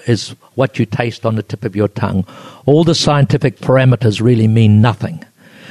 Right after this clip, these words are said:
They mean a lot for mass-produced stuff because you must be able to, you must have the systems in place to produce things on, en masse, or else it ends up being a disaster. But when you're, uh, relatively small,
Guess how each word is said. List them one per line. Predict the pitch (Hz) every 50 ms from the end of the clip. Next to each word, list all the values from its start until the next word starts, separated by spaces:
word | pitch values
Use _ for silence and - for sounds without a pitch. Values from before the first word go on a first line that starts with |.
| - - - - -
They | - 180
mean | 175 190 226 233
a | 214 180
lot | 170 170 165 -
for | - - 147 143 139 135
mass-produced | 120 139 139 127 - - 131 120 104 117 117 110 -
stuff | - - 98 80 - - - - - - _ _ _ _ _ _ _ _
because | - 110 - - 131 127 110 104
you | 113 110
must | 110 123 123 - - - - -
be | 117 107 107
able | 110 110 101 107 104 101
to, | - 113
you | 110 101
must | 113 113 101 - -
have | - 113 101 95
the | 95 104 107 101 98
systems | 92 - - 127 - - - 113 110 104 -
in | 107 104 104
place | - - 113 107 104 92 - - - - - - - - - - - _ - - -
to | - 110 104
produce | - - - 101 95 117 117 110 98 -
things | - - 104 107 104 - 107
on, | 104 104 98 92 92 92 - - -
en | 104 107 101 98 101
masse, | 117 120 113 101 - - - - - - _
or | - 107 98 110
else | 107 104 101 - - - - - - - - - -
it | 107 104
ends | 107 107 110 101 107
up | 101 95 -
being | 104 104 101 101
a | 98
disaster. | 95 104 98 104 113 113 110 101 107 - - 98 - - _ - - - - - - _ _ -
But | - 104 - 120
when | 127 131 131
you're, | 123 120 117 113 107 107
uh, | 107 107 104
relatively | 101 101 113 107 107 - - 104 98 104
small, | 95 - - - 135 131 127 120 117 110